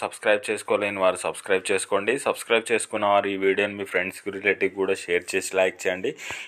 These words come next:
ఈ రోజు రిలీజ్ అయిన విద్యా ఉద్యోగ సమాచారం ఈ విధంగా ఉంది. అతిథి అధ్యాపకుల పోస్టులకు దరఖాస్తు చేసుకోవాలి. ఆర్మూర్ పట్టణంలో ప్రభుత్వ బాలికల జూనియర్ కళాశాలలో ప్రథమ, ద్వితీయ సంవత్సరం చదువుతున్న విద్యార్థులు తెలుగు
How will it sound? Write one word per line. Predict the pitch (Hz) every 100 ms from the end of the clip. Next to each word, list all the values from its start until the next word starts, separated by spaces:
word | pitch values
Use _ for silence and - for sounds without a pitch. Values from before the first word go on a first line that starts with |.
| - 110
ఈ | 127
రోజు | 147 147 147
రిలీజ్ | 139 139 139
అయిన | 139 139 123
విద్యా | 104 104 117 117
ఉద్యోగ | 107 110 110 107
సమాచారం | 101 104 104 104 101 95
ఈ | 95
విధంగా | 95 95 98 98
ఉంది. | 101 113 156 - - - - 107
అతిథి | - 160 165 143
అధ్యాపకుల | 139 143 139 139 131 135 151 151
పోస్టులకు | 117 117 - 123 135 156 131
దరఖాస్తు | 107 104 117 110 113
చేసుకోవాలి. | 117 104 - 107 104 113 139 85
ఆర్మూర్ | 110 131 139 -
పట్టణంలో | 123 123 123 123 131 143
ప్రభుత్వ | 117 107 120 131 104
బాలికల | 101 107 110 110 131 - - - 101
జూనియర్ | 117 143 143 131
కళాశాలలో | 127 123 135 120 131 143
ప్రథమ, | 110 101 135 139 113
ద్వితీయ | 110 127 120
సంవత్సరం | 120 117 123 117 113
చదువుతున్న | 110 110 117 113 131 135
విద్యార్థులు | 98 113 113 113 120 110 156 180 - - - - _ -
తెలుగు | 131 139 170